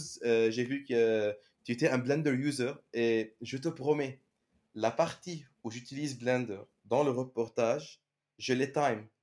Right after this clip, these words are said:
C'est zéro point huit secondes. Ça flash. » Et je ne sais pas comment il a capté ça. Il a mis pause, il a vu mon nom, il a cherché partout, il m'a trouvé.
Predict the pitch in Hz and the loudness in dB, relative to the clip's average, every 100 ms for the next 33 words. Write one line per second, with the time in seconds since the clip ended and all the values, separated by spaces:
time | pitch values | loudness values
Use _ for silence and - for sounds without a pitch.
0 | _ _ _ 127 113 156 165 170 - 156 | _ _ _ -4 0 2 2 -2 -2 -2
1 | 147 165 - 123 113 95 - _ _ _ | -2 -4 -4 -2 -2 -6 -14 _ _ _
2 | _ _ _ _ - - 123 151 151 131 | _ _ _ _ -12 -8 -4 4 4 2
3 | - - _ _ _ _ _ _ _ _ | -6 -14 _ _ _ _ _ _ _ _
4 | 123 120 156 180 185 196 180 180 135 131 | 0 2 2 0 0 0 2 2 2 2
5 | 175 175 156 160 190 - _ _ _ _ | -2 -2 0 0 -2 -8 _ _ _ _
6 | 117 120 156 165 165 180 170 120 117 143 | 0 0 0 2 2 2 0 0 0 0
7 | 170 160 160 165 175 147 127 123 151 143 | 0 2 2 2 0 0 -2 0 -2 -2
8 | 165 160 147 160 139 117 117 147 147 175 | -4 -2 -4 -4 -2 -2 -2 -4 -2 -4
9 | - | -6